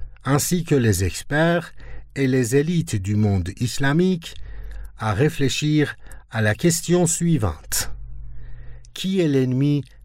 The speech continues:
de l'unité des pays musulmans ? Et à qui l'unité des musulmans nuit-elle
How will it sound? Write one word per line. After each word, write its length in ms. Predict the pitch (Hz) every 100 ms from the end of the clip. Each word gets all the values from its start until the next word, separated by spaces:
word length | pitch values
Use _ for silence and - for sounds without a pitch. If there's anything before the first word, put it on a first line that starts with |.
| -
de 100 | 120
l'unité 560 | 123 143 147 - 180
des 160 | 143 131
pays 340 | 131 123 120
musulmans ? 640 | 117 135 120 120 101 85 - - - - - - - - - -
Et 120 | 120 107
à 140 | 87
qui 400 | - 165 180 170 - - -
l'unité 520 | 113 139 151 151 185
des 140 | 165
musulmans 640 | 143 139 117 107 117 143 147 - - -
nuit-elle 760 | 95 95 101 92 139 143 143